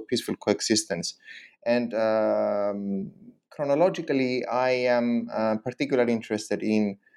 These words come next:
uh, the late medieval period. So I studied, I, I, I have a degree in history and archaeology from, uh, the University of Cyprus,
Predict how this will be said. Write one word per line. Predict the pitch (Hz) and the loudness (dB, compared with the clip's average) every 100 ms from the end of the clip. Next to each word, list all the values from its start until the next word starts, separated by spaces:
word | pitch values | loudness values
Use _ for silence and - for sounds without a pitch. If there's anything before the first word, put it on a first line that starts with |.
| _ _ | _ _
uh, | 110 104 101 101 98 98 98 98 107 | -2 0 2 2 2 2 2 0 -2
the | 123 | 0
late | 127 123 | 0 0
medieval | 120 117 104 98 - | -2 0 2 0 0
period. | 101 - - _ _ _ _ - - - | 0 0 -4 _ _ _ _ -20 -20 -8
So | 139 143 | 2 4
I | 151 | 4
studied, | - 160 143 135 - 117 | 2 0 2 2 -2 0
I, | 123 123 120 117 - | 2 2 0 -2 -2
I, | 107 110 170 _ _ - 110 - 131 | 0 0 -4 _ _ -20 -20 -14 -2
I | |
have | 147 | 2
a | 143 | 2
degree | 117 127 123 117 | 0 -2 0 2
in | 120 | 0
history | 117 117 - 110 | -2 -6 0 2
and | 110 | 2
archaeology | - 123 120 113 | 0 0 2 0
from, | 113 - 107 107 98 | -4 2 2 2 0
uh, | 95 | 0
the | 95 | 2
University | 107 110 104 104 - | 2 2 0 -2 -4
of | 104 | -4
Cyprus, | - 160 151 - 139 139 - | 0 2 2 0 -2 -2 -6